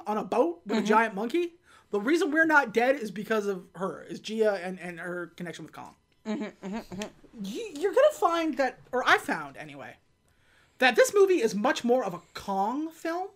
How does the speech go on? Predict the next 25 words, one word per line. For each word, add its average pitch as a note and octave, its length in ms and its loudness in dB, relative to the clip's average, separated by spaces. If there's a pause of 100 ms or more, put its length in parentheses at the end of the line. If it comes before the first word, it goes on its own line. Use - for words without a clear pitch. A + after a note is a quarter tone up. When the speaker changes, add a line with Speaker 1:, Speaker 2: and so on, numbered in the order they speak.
(840)
Speaker 1:
than A3+ 120 2
it A3+ 80 0
is A#3 100 2
a A3+ 40 -2
Godzilla F#3 500 -2
film. - 220 -20 (160)
Speaker 2:
Yeah, D#4 120 -2
we D#4+ 120 -6
don't F4 160 0
really F4 200 -4
get D4+ 140 0
an C#4+ 100 -6
explanation A#3 720 -6
on G3+ 240 -6
Godzilla's, F#3+ 840 -2
uh, E3+ 400 -4 (480)
mental A3+ 240 -2
state. - 180 -6
Like, A#3 140 4
we B3 80 0
don't C#4+ 140 4
have C#4+ 140 0
anyone A3+ 260 0
following A3 440 4
Godzilla. G#3 480 2